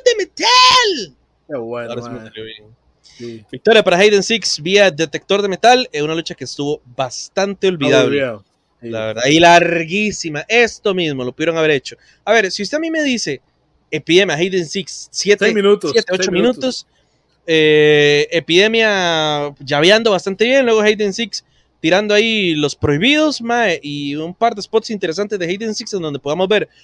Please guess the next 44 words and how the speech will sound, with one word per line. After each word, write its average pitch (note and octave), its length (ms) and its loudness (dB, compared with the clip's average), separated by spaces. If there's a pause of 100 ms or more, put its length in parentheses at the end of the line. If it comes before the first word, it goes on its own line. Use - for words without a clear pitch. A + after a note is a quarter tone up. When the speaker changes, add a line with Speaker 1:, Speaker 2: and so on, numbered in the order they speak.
(120)
Speaker 1:
lo B2+ 80 -14
mejor G3+ 220 4
que D3+ 100 -8
tiene, D3+ 180 -6
que C#3+ 80 -12
es D3+ 60 -8
su F#3 60 0
agilidad. G#3 440 2 (440)
Victoria A3 340 2
para G3 160 2
Hayden A3 240 0
Six - 440 -6
y D#3 100 -14
ya, C#4+ 200 2 (400)
listo, C4 400 0
es F#3 140 -2
que C4+ 100 -8
esto D4+ 240 -8
no C#4+ 160 -4
se C#4 100 -6
ocupa D4 360 0
que A3+ 100 -6
sea C4 280 0 (260)
ocho C4+ 280 0
minutos, C#4 440 -4
mae. C#3+ 440 -8 (240)
Eh, C#3 380 0
no D#3 80 -4
se G#3 80 -8
ocupa A#3+ 180 -6
que A3 80 -10
sea A#3 140 -2
más A#3 160 -2
de A#3 80 2
ocho B3 220 0
minutos. A#3+ 580 -6 (100)
No D#3+ 240 0
Speaker 2:
Muy, - 80 4
Speaker 1:
se G3 60 -2
Speaker 2:
muy F#3+ 200 -2
Speaker 1:
ocupa, A3 200 -2
mae. E3+ 140 -2
Speaker 2:
exceso, F#3 500 -2
eh, D#3 120 -4